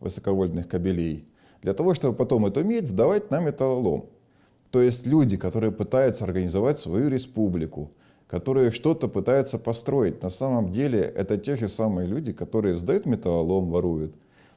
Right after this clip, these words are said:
да, то есть разобранные части железнодорожных путей и сдано на металлолом. То есть уровень сознания у людей, уровень образованности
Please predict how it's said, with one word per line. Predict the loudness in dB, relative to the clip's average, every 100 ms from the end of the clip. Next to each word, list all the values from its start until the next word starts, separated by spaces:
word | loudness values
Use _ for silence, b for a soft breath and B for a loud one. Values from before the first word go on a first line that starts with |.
| _
да, | -2 -2
то | 0 -2
есть | -2 -2
разобранные | 0 2 2 2 2 4 4 4 4 4 4 4 2 0
части | -2 0 0 -2
железнодорожных | -4 -2 0 0 0 -2 -4
путей | -6 0 -2 -2 -8 _ b b b b b b _
и | -4
сдано | 0 2 2
на | 2
металлолом. | 2 2 2 2 2 0 -2 -10 -20 _ _ _ _ _ _ _ _ _ _ _ 0
То | 0
есть | 0 0
уровень | 2 6 6 4 2
сознания | 0 -4 0 0 0 0 0
у | 0
людей, | 0 0 0 0
уровень | 0 0 2 0
образованности | 0 -2 0 0 -2 -6